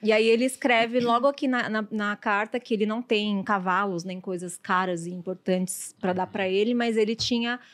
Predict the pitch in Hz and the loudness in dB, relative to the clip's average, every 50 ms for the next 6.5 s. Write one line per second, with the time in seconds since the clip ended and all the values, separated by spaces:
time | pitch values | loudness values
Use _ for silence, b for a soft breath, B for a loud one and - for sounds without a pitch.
0 | b b b b b b - - 220 220 - 247 233 233 233 233 226 214 220 220 | b b b b b b 4 4 4 4 4 2 2 2 2 2 2 2 2 2
1 | 220 247 254 233 233 220 220 214 - - - 294 285 302 - - - 247 233 233 | 0 0 0 0 0 -2 -2 -4 -6 -8 -6 -6 -8 -8 -8 -6 -4 -2 -2 -2
2 | 233 233 233 233 233 226 208 185 185 190 - - 226 208 - 247 226 226 226 220 | -2 -2 -4 -6 -6 -8 -8 -10 -12 -16 -14 -12 -12 -8 -4 -2 0 2 2 0
3 | 220 220 226 226 - - 240 220 233 240 226 202 208 233 254 247 247 240 - - | 0 -2 -4 -6 -4 -4 0 0 0 2 2 2 4 4 4 4 2 2 -2 -10
4 | - _ - 202 202 220 240 247 233 226 226 233 233 - 208 - 240 - 285 294 | -12 _ -4 -4 -2 -2 -2 -4 -4 -6 -8 -8 -4 -4 -2 -2 2 2 2 4
5 | 302 302 294 294 240 285 311 - - 330 330 349 359 339 359 311 254 226 247 269 | 4 4 4 6 6 6 4 4 2 0 0 0 -2 -2 2 4 4 4 4 2
6 | - - 285 240 220 247 262 277 330 427 | 0 -2 -4 -4 -2 0 0 0 0 -2